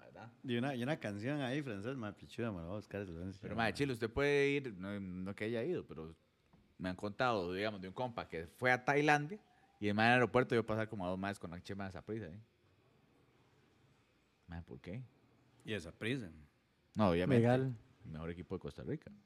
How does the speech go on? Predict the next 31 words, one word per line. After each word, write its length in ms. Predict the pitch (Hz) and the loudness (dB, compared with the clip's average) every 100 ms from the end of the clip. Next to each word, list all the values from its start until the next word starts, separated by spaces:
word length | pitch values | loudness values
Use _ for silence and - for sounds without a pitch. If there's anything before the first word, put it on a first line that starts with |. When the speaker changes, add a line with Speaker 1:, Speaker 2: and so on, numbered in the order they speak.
| _ _ - _ _ | _ _ -20 _ _
Speaker 1:
Pero 120 | - 98 | 2 4
digamos, 200 | 104 101 | 4 2
¿por 180 | 82 73 | -4 0
qué? 220 | 139 151 _ _ _ _ _ _ _ _ _ _ _ _ _ _ _ _ - | -2 -2 _ _ _ _ _ _ _ _ _ _ _ _ _ _ _ _ 2
O 120 | 98 | 6
de 80 | 92 | 6
la 100 | 87 | 4
liga, 340 | 104 151 92 - - - | 2 0 -4 -10 -20 -8
o 140 | - 87 | 2 4
de 100 | 82 | 4
Costa 300 | 87 82 80 | -2 -2 2
Rica. 220 | 110 113 | 2 0
Speaker 3:
Hace 120 | 117 | -2
falta, 340 | 107 131 156 135 | 2 2 2 0
hace 140 | 123 | 0
falta 340 | 127 147 - 147 | -2 -2 -2 -2
el 180 | 117 104 | -2 -2
terruño. 580 | 110 110 147 160 151 - _ - | -2 0 2 2 0 -4 _ -6
Speaker 1:
No, 220 | 87 78 | -4 -6
mara, 240 | 69 - - | -10 -14 -6
Speaker 2:
¿Cómo 160 | - 151 | 0 2
Speaker 1:
weón. 100 | 170 | 2
Speaker 2:
fue 140 | 185 | 2
que 180 | 175 185 | 2 0
dijo, 320 | 190 196 151 | 2 0 -2
cómo 220 | - 151 175 | -2 -4 -4
fue 120 | 175 | -4
que 100 | 180 | -2
dijo 100 | 185 | -2
una 100 | 190 | -2
amiga? 440 | 180 190 208 208 | -2 -2 -2 -4